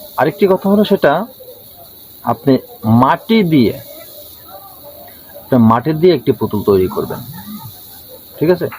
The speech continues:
মাটি দিয়ে একটি পুতুল তৈরি করবেন। এরপরে আপনি ওই যে পুতুলটা, ওই পুতুলটা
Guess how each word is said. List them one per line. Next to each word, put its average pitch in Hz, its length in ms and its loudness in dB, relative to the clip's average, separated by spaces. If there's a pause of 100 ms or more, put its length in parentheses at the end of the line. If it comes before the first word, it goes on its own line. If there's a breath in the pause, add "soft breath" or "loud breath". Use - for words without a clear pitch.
(540)
মাটি 208 460 4
দিয়ে 180 240 4
একটি 214 280 -2 (360)
পুতুল 147 260 0
তৈরি 117 260 4
করবেন। 90 320 -4 (1000)
এরপরে 139 560 4
আপনি 120 280 0 (160)
ওই 185 240 4
যে 180 100 4
পুতুলটা, - 520 -4 (1700)
ওই 120 100 2
পুতুলটা 131 600 0